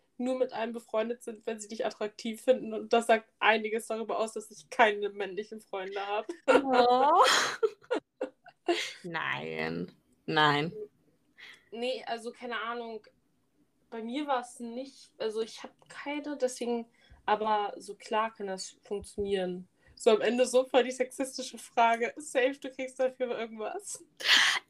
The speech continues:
Speaker 2: Ich hab ja gesagt, wir reden jetzt prototypisch hier gerade, also wir nehmen jetzt die beiden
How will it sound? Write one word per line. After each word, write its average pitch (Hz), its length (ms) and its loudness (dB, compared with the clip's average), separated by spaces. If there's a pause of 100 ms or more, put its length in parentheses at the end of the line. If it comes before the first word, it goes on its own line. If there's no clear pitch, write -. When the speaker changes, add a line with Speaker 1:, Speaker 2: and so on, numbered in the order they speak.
(100)
Speaker 2:
Ich - 140 2
hab 247 80 12
ja 311 80 12
gesagt, 262 340 12
wir 214 100 4
reden 214 120 6
jetzt 208 160 0
prototypisch 196 580 0
hier 175 100 -2
gerade, 185 300 2
also 175 160 0
wir 180 80 -2
nehmen 180 180 0
jetzt 185 220 -6
die 190 40 -8
beiden 175 540 0